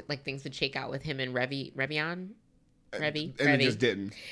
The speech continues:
Speaker 1: And, like, it, yeah, he was like, "Mm, there's no spark." And I was like, "Makes sense. Whatever. Don't care."
Speaker 2: So then Connor decides to leave.
Speaker 1: Oh my gosh, was that not the funniest thing, though?
Speaker 2: That was really
Speaker 1: Like,
Speaker 2: funny.
Speaker 1: he was like, "I'm gonna give it five more minutes."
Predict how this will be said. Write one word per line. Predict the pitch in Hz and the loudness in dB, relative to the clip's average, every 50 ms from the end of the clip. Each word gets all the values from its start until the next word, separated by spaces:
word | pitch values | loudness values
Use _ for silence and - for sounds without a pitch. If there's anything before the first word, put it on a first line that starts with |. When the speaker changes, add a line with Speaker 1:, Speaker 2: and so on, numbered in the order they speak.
| - - - _ - | -14 -16 -4 _ 4
Speaker 1:
And, | 175 175 165 160 | 4 6 6 6
like, | 170 165 165 - - | 6 6 6 4 2
it, | 170 165 - - | 0 0 0 2
yeah, | 156 180 156 - - 143 | 6 8 8 8 6 4
he | 175 175 170 | 0 -2 -4
was | 156 - | -2 -2
like, | 175 160 | -4 -4
"Mm, | 180 202 208 196 190 170 - - - | -4 -6 -6 -6 -8 -8 -10 -12 -4
there's | 147 165 151 151 143 | -2 -2 -2 0 -2
no | 160 143 139 | -4 -4 -4
spark." | - - - 127 - - - - | -4 -2 0 0 0 0 -2 -4
And | 160 170 | -4 -4
I | |
was | 151 156 | -2 0
like, | 175 151 - - _ - | -2 -2 -2 -8 _ -8
"Makes | - 208 190 170 - - | 4 6 6 6 6 2
sense. | - 107 - - 139 - - - | -2 -6 -6 -8 -10 -14 -8 -4
Whatever. | 143 143 113 - - - 110 135 | -2 0 0 0 -2 -4 -8 -4
Don't | 139 131 123 123 - | -2 -2 -2 -2 -4
care." | - 90 82 - 151 - | -6 -6 -6 -6 -10 -12
Speaker 2:
So | - - - - 185 139 | -14 -14 0 2 4 4
then | 131 131 131 127 | 4 4 2 2
Connor | - 139 139 151 165 170 | 2 2 2 4 4 2
decides | 170 170 - 165 165 170 160 - | 2 2 4 4 2 2 0 -2
to | - 180 | -2 0
leave. | 151 120 101 87 80 - - - - - - | 0 0 0 -2 -4 -6 -8 -14 0 4 8
Speaker 1:
Oh | 247 262 | 8 10
my | 269 285 277 | 10 12 12
gosh, | 262 262 247 247 | 12 10 10 6
was | 220 220 226 | 2 4 8
that | 247 262 254 311 | 10 10 10 8
not | 311 302 254 | 6 4 6
the | 285 285 | 4 4
funniest | - - 202 180 180 180 180 202 220 220 - | 4 4 4 4 6 6 4 4 2 2 2
thing, | - 156 139 139 143 | 2 2 2 4 4
though? | 151 151 156 165 | 4 6 6 6
Speaker 2:
That | 175 127 131 | 6 6 6
was | 131 127 113 | 6 4 6
really | - 170 156 156 | 8 8 8 8
Speaker 1:
Like, | 147 | 6
Speaker 2:
funny. | - 107 92 185 | 4 2 4 6
Speaker 1:
he | 208 247 | 6 8
was | 214 254 - | 8 8 10
like, | 214 - - | 8 8 8
"I'm | 190 196 | 6 4
gonna | 175 180 | 6 4
give | 151 139 | 4 2
it | 131 123 | 0 2
five | - - 143 139 139 | 6 8 8 8 8
more | 143 139 | 4 0
minutes." | 127 92 69 65 - - - | 0 -2 -4 -4 -6 -10 -14